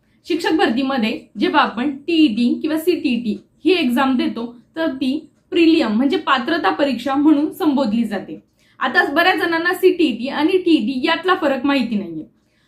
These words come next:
तर मित्रांनो, सीटीईटी ही सेंट्रल टीचर इलिजिबिलिटी टेस्ट म्हणून ओळखली जाते. ही जी सीटीईटी परीक्षा केंद्रामार्फत घेतली जाते.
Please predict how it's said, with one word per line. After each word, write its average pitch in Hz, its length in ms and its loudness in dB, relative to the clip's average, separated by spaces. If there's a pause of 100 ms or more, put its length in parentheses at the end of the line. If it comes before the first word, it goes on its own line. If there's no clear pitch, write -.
(100)
तर 320 80 -4
मित्रांनो, 311 420 0
सीटीईटी 302 800 2 (180)
ही 254 340 -4 (240)
सेंट्रल 349 500 2
टीचर 320 360 2 (140)
इलिजिबिलिटी 294 640 2
टेस्ट 311 420 -4
म्हणून 311 260 6
ओळखली 254 420 0
जाते. 240 500 -4 (240)
ही 311 100 8
जी 349 180 2
सीटीईटी 359 500 0
परीक्षा 269 460 -2
केंद्रामार्फत 330 920 0
घेतली 240 300 0
जाते. 233 580 -2